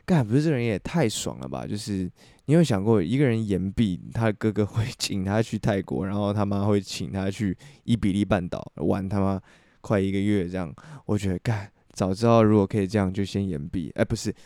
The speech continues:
当然也是不要，当然就是这个他，反正就是他辛苦了，他也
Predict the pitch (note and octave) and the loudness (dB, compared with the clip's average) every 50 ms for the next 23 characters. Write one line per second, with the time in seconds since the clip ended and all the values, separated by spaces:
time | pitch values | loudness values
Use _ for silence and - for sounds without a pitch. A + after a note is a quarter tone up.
0 | - - - - _ _ B2+ C3 B2 A2 F#2 F#2 - G2+ - - E2+ E2+ E2+ D#2+ | -20 -20 -20 -20 _ _ 0 0 0 0 -2 -6 -8 -10 -8 -4 -2 -2 0 0
1 | C#2+ D#2+ F#2+ F#2 F#2 F#2 F#2 F2+ F2 F#2 F2+ F2+ F2 - - - - - - _ | -2 -2 0 0 0 0 0 -2 -2 0 0 -2 -2 -4 -6 -12 -20 -20 -20 _
2 | _ _ _ _ - G#2 G2+ F#2+ F#2 F#2 - A#2 A2 G#2 G#2 G#2+ G#2+ G#2 G2 - | _ _ _ _ -2 0 0 0 0 0 0 2 2 4 4 6 4 4 2 0
3 | - G2+ G2+ A2+ A#2+ B2 A#2+ A#2+ B2 A#2+ G#2 A#2 A#2 A#2+ - - - B2+ C3 C3 | -2 0 2 2 2 2 2 0 0 0 2 2 2 2 2 0 2 2 2 2
4 | - - F#2+ B1+ - - G#2 A#2 A#2 A#2 G#2 F2+ D2+ C2+ | 0 -2 -4 -4 -4 -6 0 2 4 4 4 2 0 -4